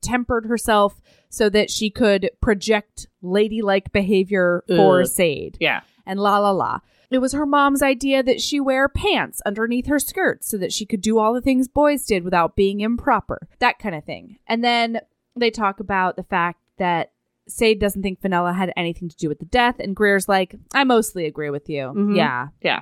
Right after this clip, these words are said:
Speaker 1: Fenella's pretty useless, so I don't think she should, <laughs> she could be capable of it," basically.
Speaker 2: So then he asks Sade why she has a sword, 'cause she's got a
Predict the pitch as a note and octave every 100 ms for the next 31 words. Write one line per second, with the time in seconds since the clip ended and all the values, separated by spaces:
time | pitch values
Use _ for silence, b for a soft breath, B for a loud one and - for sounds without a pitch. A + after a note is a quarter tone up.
0 | _ A3 A3 G#3+ - B3+ F#3+ G3 F#3+ -
1 | D#3+ C#3+ - F3 E3+ E3 F3+ D#3 - E3+
2 | - D3 D3 - C#4+ - F#4 - F4 F4
3 | D4+ A#3+ - A#3+ D4 A3+ A#3+ G#3+ A3 G#3
4 | G3 F3 - G3+ G#3 G3+ G3 E3+ D#3+ G#3
5 | A#3 C#4 D4+ C#4+ B3+ F#3+ G#3 - A3 G3
6 | F#3+ F3+ F#3 F3+ F#3 G#3 F#3+ F3 D#3 -
7 | A#3+ F3 C3 E2 - F3 - E3+ F3 E3+